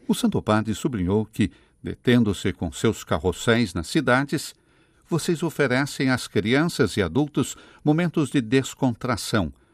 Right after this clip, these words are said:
distraindo-os um pouco das preocupações que assolam a vida cotidiana. A felicidade de uma criança em um carrossel é uma imagem de alegria limpa,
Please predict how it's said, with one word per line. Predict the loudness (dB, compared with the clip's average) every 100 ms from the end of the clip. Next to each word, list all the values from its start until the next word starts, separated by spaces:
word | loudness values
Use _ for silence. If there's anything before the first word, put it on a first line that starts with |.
| _ _ _
distraindo-os | -6 -2 0 2 2 0 0 -4 -8 -20 _ -2
um | -2
pouco | 0 6 6 4 -6
das | -4 -6 -4
preocupações | -4 -2 -4 -6 -8 0 2 2 -4 -16 _ _
que | -6
assolam | -6 -2 2 4 2 -2
a | -6
vida | -4 -2 -2
cotidiana. | -4 -4 -2 0 0 0 -2 -14 _ _ _ _ _ _ _ _
A | -8
felicidade | -4 -2 0 0 0 2 2 2 -2
de | 0
uma | 2 2
criança | 2 2 4 2 0 -2
em | -2
um | -2
carrossel | -2 0 0 2 2 2 -2 _ _ _ _
é | -4
uma | 0
imagem | 2 4 4 4 0 2
de |
alegria | 2 2 -2 -4 0
limpa, | 0 0 -2 -4 -6